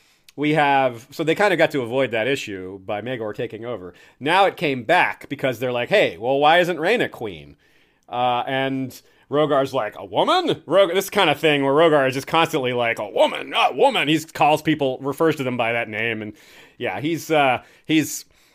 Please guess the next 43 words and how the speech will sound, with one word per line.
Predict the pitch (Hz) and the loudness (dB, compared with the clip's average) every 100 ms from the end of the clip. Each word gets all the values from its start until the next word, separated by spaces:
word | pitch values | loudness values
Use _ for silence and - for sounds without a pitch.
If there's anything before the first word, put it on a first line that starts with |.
| - | -20
very | - 147 214 | -2 4 6
much | 196 185 190 | 6 4 4
on | 160 | 2
the | |
Andal | 151 165 160 131 123 | 2 2 4 4 2
side | - 131 123 | 2 2 0
of | - | -2
things, | 139 123 120 113 | -2 -2 -4 -8
not | 127 131 131 | -4 -2 -2
the | 135 120 | -4 -10
Valyrian | 117 127 143 123 117 | -8 -4 -2 -4 -6
side | 127 113 | -6 -6
of | 107 | -8
things, | 120 113 107 | -10 -10 -12
it | 107 | -14
seems, | 123 113 110 - | -12 -12 -12 -14
from | 123 113 | -14 -12
his | 104 | -8
heritage, | 127 120 107 104 - - | -8 -6 -8 -12 -16 -10
um, | 113 104 104 107 | -8 -8 -10 -14
and | 117 110 | -14 -12
the, | 107 104 107 | -12 -14 -12
the, | 113 110 | -10 -10
the, | 104 113 107 - _ _ _ 104 - | -10 -10 -10 -14 _ _ _ -20 -18
you | 113 | -16
know, | 104 95 - _ _ _ _ _ _ _ _ - | -14 -16 -20 _ _ _ _ _ _ _ _ -14
uh, | 101 90 87 - _ _ _ _ _ | -12 -12 -16 -20 _ _ _ _ _
whatever, | 120 127 113 110 | -6 -4 -2 -4
just | 131 - | -6 -6
the | |
<laughs> | |
male | 135 180 160 | -2 2 2
side | 208 175 | 4 2
of | 143 | 2
things. | 139 151 131 | 0 0 0
And | 143 | -2
he | |
says, | 156 165 147 | 2 2 4
"This | 139 156 | 2 -2
is | 147 | -4
not | 139 135 110 | -2 -2 -2
Dorne," | 143 165 160 156 156 156 - | 0 2 2 0 -2 -8 -8
and | 127 113 117 | -8 -6 -12